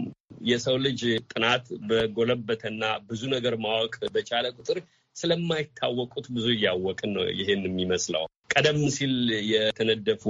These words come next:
ቲዎሪዎች ወይም ንድፎች ዛሬ አንዳንዶቹ ከመሰረቱ የሚለወጡ የሚመስሉ በተለያዩ የሳይንስ ዘርፎች እናያለን።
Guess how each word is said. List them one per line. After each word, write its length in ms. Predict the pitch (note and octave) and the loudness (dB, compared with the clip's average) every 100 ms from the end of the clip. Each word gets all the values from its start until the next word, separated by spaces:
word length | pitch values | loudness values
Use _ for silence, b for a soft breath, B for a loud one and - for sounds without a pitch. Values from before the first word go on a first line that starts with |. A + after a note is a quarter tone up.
| G#2+ G#2 | 4 4
ቲዎሪዎች 460 | A2 G2+ G#2 A2+ - | 4 4 2 2 2
ወይም 240 | G2 G2 G2 F#2+ F#2+ | 2 2 0 0 2
ንድፎች 440 | G#2 G#2+ E3 G3+ - - _ _ | 0 6 6 6 0 -8 _ _
ዛሬ 320 | - G2+ C3 C3 C3 | -6 2 2 4 2
አንዳንዶቹ 560 | B2+ A#2+ A#2 A2+ A2 A2+ A#2+ A2 - _ - | 2 4 4 2 0 2 0 0 -2 _ -6
ከመሰረቱ 500 | - B2 B2 B2+ B2 | 0 0 2 0 0
የሚለወጡ 600 | A#2+ A2 G#2+ G2+ G2 - | 0 0 0 0 -2 -4
የሚመስሉ 460 | A2 G2+ G#2 G#2 A#2 A2+ - F#2+ | -4 -2 -4 -2 -4 -4 -6 0
በተለያዩ 440 | G2+ G#2+ C3+ E3 | 0 2 2 2
የሳይንስ 400 | D#3+ A#2 A2 G#2+ | 0 2 2 2
ዘርፎች 340 | G2 F#2+ B2 A#2+ | 0 -2 -4 -4
እናያለን። 500 | G#2+ G2 F#2 E2 - | 0 2 2 -2 -8